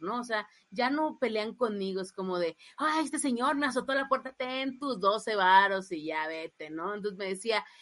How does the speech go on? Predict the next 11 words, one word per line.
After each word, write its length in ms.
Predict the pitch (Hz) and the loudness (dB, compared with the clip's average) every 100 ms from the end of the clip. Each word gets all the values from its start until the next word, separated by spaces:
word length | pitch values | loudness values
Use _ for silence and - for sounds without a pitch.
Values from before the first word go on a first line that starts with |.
| - | -10
"Es 240 | 233 277 269 | -2 -2 0
más 300 | 302 349 339 | 2 2 4
fácil 380 | 320 302 330 311 | 0 2 -4 0
ahorita, 420 | 196 202 214 - | 0 0 -2 -4
es 180 | 220 247 | -4 0
más 240 | 320 277 | 0 0
barato, 480 | 262 220 311 311 151 | 2 2 0 -4 -14
está 220 | - 220 | -8 -8
saliendo 420 | 240 330 302 285 | -2 -4 -2 -2
más 340 | 277 247 277 247 | 0 0 0 -2
barato 560 | 233 208 202 - 147 | -4 -2 -2 -4 -14